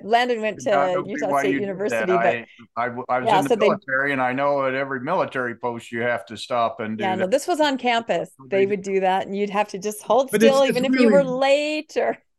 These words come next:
Speaker 1: <laughs>
Speaker 3: It's like, but it, to me, it's, it's more like the Colin Kaepernick thing. It's not about, do I hate the flag and wanna stomp on it? It's, I don't wanna be forced to respond to the flag in exactly the way you're prescribing it, and that everyone has to. Whether it's because of my early years in the church or not,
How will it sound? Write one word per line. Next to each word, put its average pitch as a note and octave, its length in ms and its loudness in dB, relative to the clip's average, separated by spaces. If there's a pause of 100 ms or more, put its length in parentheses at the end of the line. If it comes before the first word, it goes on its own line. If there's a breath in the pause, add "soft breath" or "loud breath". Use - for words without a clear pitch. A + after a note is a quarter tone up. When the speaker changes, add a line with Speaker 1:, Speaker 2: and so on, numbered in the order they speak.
(160)
Speaker 1:
<laughs> C4+ 80 -8 (460 soft breath)
Speaker 3:
It's F#3 160 0
like, A3 260 2
but G3+ 140 2
it, F#3+ 120 -2
to G#3 60 0
me, C4 180 6
it's, F3 200 -2
it's G3 160 -4
more F#3+ 160 -4
like F3 160 -4
the E3 80 -8
Colin E3 260 -4
Kaepernick F#3+ 400 -4
thing. A#2+ 140 -6
It's B2 100 -8
not A#3 160 -2
about, D3 380 -2 (400 loud breath)
do D3 180 0
I C3+ 160 0 (380)
hate G3+ 280 -4
the C#3 60 -10
flag E3 360 -6
and C#3+ 100 -2
wanna C3 120 -4
stomp D3+ 440 -6
on B2 160 -2
it? C#3 100 2
It's, C#3+ 200 -2 (280 loud breath)
I F3 80 0
don't B3 100 0
wanna G#3+ 120 0
be D#3+ 80 0
forced D#3+ 720 -2 (180)
to C3+ 260 0 (100)
respond E3+ 460 -2
to C#3+ 80 -2
the B2+ 60 -2
flag D#3 380 -4
in C3 100 2
exactly D3 500 -4
the D#3+ 60 -2
way D3+ 140 0
you're D3 100 2
prescribing D3+ 500 -4
it, B2+ 120 -2
and C3 80 -6
that C3+ 160 -4
everyone D#3 260 -2
has G#3+ 120 -2
to. - 120 -4 (540 loud breath)
Whether G3 280 2
it's G#3 80 2
because E3+ 360 0
of D3+ 100 0
my C#3 180 0
early F#3 240 -2
years F3+ 180 2
in D3 60 -2
the C3 60 -4
church D3+ 320 -6
or C#3 60 -2
not, E3+ 340 -4